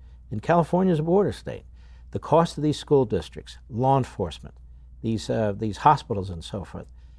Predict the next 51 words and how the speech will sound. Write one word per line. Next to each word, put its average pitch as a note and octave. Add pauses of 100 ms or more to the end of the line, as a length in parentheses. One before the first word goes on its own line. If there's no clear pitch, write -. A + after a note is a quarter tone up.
(160)
I C3+
remember E3
when D#3
I D#3
was D3+
in D3+
the D3+
Reagan D#3+
administration, G#2+
all D3
the F#3
way F3+
back E3+
then, F3+
they A#2+
were G#2+
saying, G2+
"The, A2 (220)
we're B2
being D3
overwhelmed." C3+
Now A2
imagine D3
today. - (580)
I B2+
mean, B2+
we B2
are A#2+
really C3+
overwhelmed. F#2 (600)
I C3+
think C#3+
it's -
important, G2
and A2
I D3
look E3
at B2
history, - (220)
as G2+
you B2
look F#2
at D#2
history. - (1080)
And A#2
is A2
Trump F3
really D#3+
doing D3
anything C#3
truly C3+